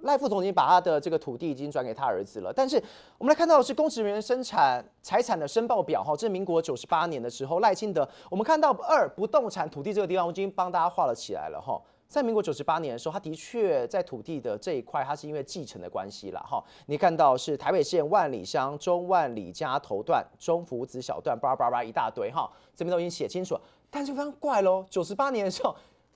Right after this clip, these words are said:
不是有建物吗？那建物上面怎么没有嘞？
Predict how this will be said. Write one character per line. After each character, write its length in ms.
不 80
是 80
有 80
建 200
物 180
吗？ 260
那 80
建 180
物 120
上 140
面 120
怎 100
么 120
没 240
有 220
嘞？ 460